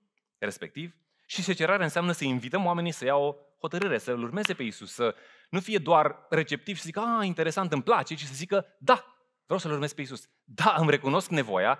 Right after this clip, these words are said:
da, recunosc că sunt păcătos, da, recunosc că am nevoie de iertare, da, am nevoie de Iisus.” Din nou, noi nu știm în ce stadiu sunt oamenii. Um,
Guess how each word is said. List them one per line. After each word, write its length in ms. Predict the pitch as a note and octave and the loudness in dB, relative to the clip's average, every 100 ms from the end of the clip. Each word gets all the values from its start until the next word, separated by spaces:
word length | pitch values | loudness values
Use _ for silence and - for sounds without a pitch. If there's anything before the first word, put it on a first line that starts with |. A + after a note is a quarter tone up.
| - - | -4 -6
da, 200 | A2+ G#3 | 0 0
recunosc 360 | G3+ F3 F3+ | 2 0 0
că 80 | F#3 | -2
sunt 140 | F3 | 0
păcătos, 380 | E3+ C#3+ D3 C3+ | 0 0 -2 -2
da, 120 | A2+ | 0
recunosc 300 | C#3 C3+ C3 | 0 0 -4
că 60 | - | -2
am 60 | C3+ | -2
nevoie 220 | A#2+ B2+ | -2 -2
de 100 | B2 | 0
iertare, 440 | B2 F2+ F2 F#2+ - - _ | 0 2 2 -2 -8 -20 _
da, 380 | _ A2 G#2+ G#2+ - _ | _ 2 2 0 -10 _
am 140 | - G#2+ | -8 -4
nevoie 720 | G#2+ F2+ F#2+ F2+ F2 _ _ _ _ _ _ | -4 -2 0 0 -4 _ _ _ _ _ _
de 140 | F2 | -12
Iisus.” 460 | F2 E2 D2+ - - _ _ _ _ - - _ _ _ _ _ _ _ _ _ _ _ _ - - - - - | -10 -12 -18 -18 -20 _ _ _ _ -20 -20 _ _ _ _ _ _ _ _ _ _ _ _ -20 -20 -20 -20 -4
Din 220 | C3+ G3 | 2 6
nou, 460 | C#4 A3+ - - - | 6 4 -2 -16 -2
noi 140 | D#3+ | 2
nu 140 | G3 D#4 | 2 0
știm 220 | - C4+ | 2 2
în 120 | F3 | 4
ce 120 | F#3 | 2
stadiu 340 | F#3 - D3 D3+ | 2 4 4 2
sunt 240 | D3+ C#3 | -4 0
oamenii. 420 | A#2+ E2+ D#2 - _ _ _ _ _ _ _ _ _ _ _ _ _ _ | 0 0 -6 -14 _ _ _ _ _ _ _ _ _ _ _ _ _ _
Um, 720 | - G2 G2 F#2+ F#2+ F#2 F2+ | -4 0 0 0 -2 -6 -8